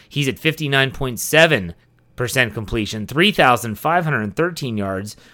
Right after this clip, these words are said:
which was a high for him at that time, eighteen touchdowns, which was a career high at the time, and a whopping twenty-three interceptions. Yes, I'm sure a lot of us remember that season. That was bad.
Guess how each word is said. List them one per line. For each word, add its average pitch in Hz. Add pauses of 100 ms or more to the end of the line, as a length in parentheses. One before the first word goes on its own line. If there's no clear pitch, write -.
which 117
was 113
a 107
high 151
for 113
him 107
at 120
that 104
time, 95 (400)
eighteen 156
touchdowns, 113
which 110
was 113
a 110
career 113
high 107
at 104
the 107
time, 98 (360)
and 135
a 123
whopping 135 (120)
twenty-three 175
interceptions. 135
Yes, 110
I'm 110
sure 127
a 127
lot 127
of 139
us 143
remember 139
that 131
season. 104 (320)
That 101
was 104
bad. 82